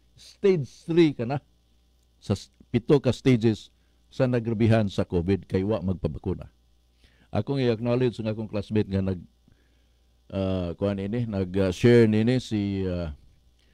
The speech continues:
ah, registered nurse in the U S, ah, Yoli Revita Kine. Mao na yang apelyido, Minyo Magmercano, no? Ah, so s-, stage three ta.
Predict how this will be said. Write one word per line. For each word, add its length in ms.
ah, 240
registered 480
nurse 400
in 160
the 80
U 160
S, 320
ah, 400
Yoli 480
Revita 800
Kine. 320
Mao 160
na 80
yang 240
apelyido, 320
Minyo 320
Magmercano, 720
no? 240
Ah, 480
so 240
s-, 160
stage 400
three 240
ta. 240